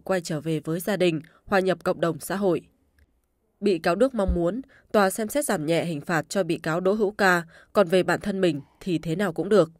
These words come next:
Cùng xin giảm án cho ông Đỗ Hữu Ca, bị cáo Nguyễn Thị Ngọc Anh, vợ của Đức, bày tỏ đã nhận thức được hành vi sai trái của mình và rất ăn năn hối cải. Hoàn cảnh bị cáo có bố mẹ già, các con nhỏ không ai chăm sóc, con nhỏ nhất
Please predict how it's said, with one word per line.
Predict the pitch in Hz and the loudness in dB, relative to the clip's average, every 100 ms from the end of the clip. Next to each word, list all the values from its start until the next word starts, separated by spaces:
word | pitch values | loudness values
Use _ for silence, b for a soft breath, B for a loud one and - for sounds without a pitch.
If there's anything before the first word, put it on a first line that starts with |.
| _ _ _ _ _ - | _ _ _ _ _ 4
Cùng | 214 190 | 4 4
xin | 175 233 214 | -2 -4 0
giảm | 165 | 0
án | 113 147 190 | 0 -4 -4
cho | 233 | -2
ông | 165 170 | 0 2
Đỗ | 165 | 0
Hữu | 208 202 | 0 -2
Ca, | - 185 165 165 B - | 0 2 0 -4 B 0
bị | 196 | 0
cáo | 175 180 | 2 -2
Nguyễn | 214 240 | 0 0
Thị | 240 | -2
Ngọc | 156 156 | -2 -2
Anh, | 175 190 165 165 | -2 -2 -6 -4
vợ | 233 | -4
của | 190 139 | -2 -4
Đức, | 156 233 - B B | 2 2 0 B B
bày | 196 180 | 0 0
tỏ | 180 165 - | 0 -2 -2
đã | - 202 | -4 -4
nhận | 220 | -4
thức | 220 269 | -6 -6
được | 196 165 | -4 -4
hành | 165 147 | -4 -6
vi | 180 175 | -4 -4
sai | - 185 | -4 -6
trái | 175 147 | -4 -6
của | 165 175 | 0 0
mình | 165 160 139 B B - | 2 0 -2 B B 0
và | 190 | 0
rất | 190 254 | 0 -2
ăn | 226 | -2
năn | 196 190 | -4 -4
hối | 180 180 | -4 -2
cải. | 226 170 131 - - b b | 0 0 -2 -12 -20 b b
Hoàn | 233 208 | -2 -2
cảnh | 208 180 | -2 -2
bị | 156 160 | -2 -4
cáo | - 165 208 | -2 -4 -2
có | 202 | -2
bố | 180 190 | 0 0
mẹ | 240 98 | -2 -4
già, | - 170 151 143 | -4 -2 -4 -4
các | - 233 | -4 -4
con | 202 175 | -2 -2
nhỏ | 175 123 | -2 -4
không | - 180 | -4 -4
ai | 175 | -2
chăm | 160 160 | -4 -8
sóc, | 147 220 - b b b | -4 -6 -6 b b b
con | - 190 175 | -2 0 0
nhỏ | 151 | -2
nhất | 156 233 | -2 -4